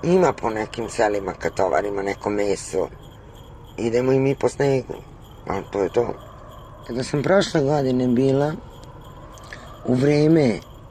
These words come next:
novogodišnjih praznika i pošto ja radim u, za novogodišnje praznike, bila sam negde u, ne znam tačno u kom mestu, znam da je bio vrh Nemačke.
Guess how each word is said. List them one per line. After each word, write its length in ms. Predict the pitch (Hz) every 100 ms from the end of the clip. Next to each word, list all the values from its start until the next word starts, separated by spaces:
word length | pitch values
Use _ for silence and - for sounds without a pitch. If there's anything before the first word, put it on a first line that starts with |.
| - - - - - - - -
novogodišnjih 800 | 113 120 123 117 123 127 - 113 -
praznika 640 | 135 135 113 107 - 107
i 400 | 98 104 104 107 - - - - - -
pošto 240 | - 107 143
ja 100 | 147
radim 440 | 147 117 98 92
u, 180 | 92 - -
za 160 | 90 110
novogodišnje 680 | 107 98 90 95 80 - -
praznike, 600 | - 78 78 - 139 135 - - - - - - - -
bila 160 | 185
sam 200 | 190 196
negde 320 | 196 196 170 185
u, 260 | 175 165 131 - - - - - - - -
ne 300 | - 156 180
znam 140 | 151 123
tačno 320 | 131 - 139
u 20 |
kom 200 | 123 127
mestu, 380 | 123 120 117 -
znam 240 | 131 160
da 60 | 135
je 40 |
bio 220 | 123 139 120
vrh 240 | 127 -
Nemačke. 560 | 131 123 127 - -